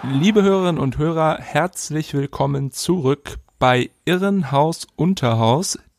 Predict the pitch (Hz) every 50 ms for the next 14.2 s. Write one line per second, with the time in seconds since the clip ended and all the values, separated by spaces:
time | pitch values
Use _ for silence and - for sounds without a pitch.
0 | _ - 147 165 196 220 214 - - 196 190 - - 151 139 135 - - 151 -
1 | - - - 156 147 143 - - - 151 139 135 135 135 131 - - - - -
2 | - 131 135 156 180 - 175 175 165 - - 151 151 147 - - - 147 139 -
3 | 143 120 123 139 156 180 196 214 240 247 - - - - - - - - - -
4 | - 147 165 180 190 156 147 151 165 - - - 156 - - - 147 175 - 160
5 | 143 139 147 156 151 143 139 131 - _ - 143 165 151 135 160 180 - - -
6 | 135 135 131 - - - - _ 131 131 - 131 151 170 160 151 147 143 139 151
7 | 139 131 143 139 131 - 147 139 135 135 127 - - - 175 202 - - - 127
8 | 123 123 120 127 165 180 220 - 147 - - - - - 135 135 160 - - 160
9 | 151 151 139 131 131 120 139 151 175 185 - - - _ - 143 139 139 127 120
10 | 131 143 175 - - - 165 151 151 151 151 147 151 147 147 - - - - -
11 | - - - - 135 117 120 131 160 180 - - - 151 151 - - 143 139 147
12 | 147 147 147 147 147 143 131 - 139 131 - - - - 131 131 127 127 127 123
13 | 117 117 123 139 180 170 - - 135 123 120 120 - - - 123 123 135 175 202
14 | - - -